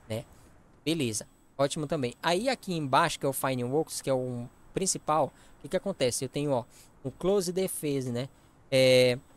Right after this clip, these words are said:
o que que acontece aqui? Eu não vou ler inglês porque eu não sei. Então aqui tá dizendo o seguinte,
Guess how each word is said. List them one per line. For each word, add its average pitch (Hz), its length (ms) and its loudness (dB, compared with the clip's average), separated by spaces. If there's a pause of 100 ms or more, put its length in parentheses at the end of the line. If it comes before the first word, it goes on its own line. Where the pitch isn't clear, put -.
(280)
o 135 60 -10
que 175 140 -4
que 170 80 -2
acontece 185 420 -2
aqui? 135 360 -6 (1200)
Eu 143 60 0
não 143 80 2
vou 139 100 0
ler 147 100 0
inglês 143 260 -2
porque - 140 -6
eu 143 40 0
não 151 100 -2
sei. 214 280 -4 (360)
Então 165 240 2
aqui 165 160 -2
tá 185 120 -2
dizendo 170 240 -2
o - 20 -4
seguinte, 143 440 -4